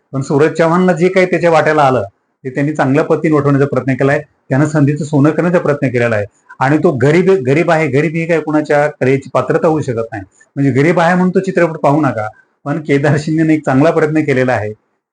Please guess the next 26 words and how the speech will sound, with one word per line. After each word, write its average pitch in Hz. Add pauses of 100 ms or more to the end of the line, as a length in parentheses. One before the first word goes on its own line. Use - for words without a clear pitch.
(160)
आणि, 143
अ, 113
ग्रामीण 170
भागातून 165 (440)
त-, 135 (400)
ती 139
स्टोरी 139
आहे. 117 (380)
आता 135
जी 143
काही 185
बाकीचं 175
कला 165
दिग्दर्शन, 160
दिग्दर्शन 143
आहे 127 (420)
त्याची 160
तुलना 175
आपण 170
हिंदी 151
चित्रपटाशी 151
किंवा 139
साऊथच्या 143
चित्रपटाशी 143
करत 131
असू 117